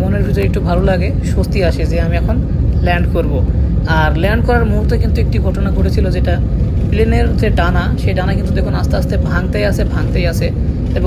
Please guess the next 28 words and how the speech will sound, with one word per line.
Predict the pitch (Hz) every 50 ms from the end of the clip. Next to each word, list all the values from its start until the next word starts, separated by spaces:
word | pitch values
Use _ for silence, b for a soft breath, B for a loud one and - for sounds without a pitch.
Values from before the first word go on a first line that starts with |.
| 185
অনেকে | 208 226 226 233 226
যারা | 233 233 226 - 196
নতুন | 196 196 226 240 240 220
হয়ে | 220 220 - -
থাকেন, | 196 190 185 185 - -
তারা | - - 196 -
কিন্তু | - - - - 190 - -
অনেক | - - -
সময় | - 190 185 185 - -
ভয় | 175 170 - 170
পেয়ে | 185 - - -
যান, | 175 175 - 175 180 - - - - - - -
আসলে | - - - - -
এরকম | - - - - - -
হলো | - - - -
কেন? | 175 175 - - - - - - - - - - - 196
এটাও | - 233 240 240 233
কিন্তু | 240 233 226 220
আমি | 220 220 -
ভাবছিলাম | - - - - - - 180 175 - -
যে | 269 262 - - -
এইভাবে | - - 220 226 226 - -
যে | 240 226 - - -
প্লেনের | - 220 226 - - - - -
পাখাগুলো | - 190 196 - - - - -
খুলে | - - - - -
দেওয়া | - 269 269
হয়েছিল | - - - - -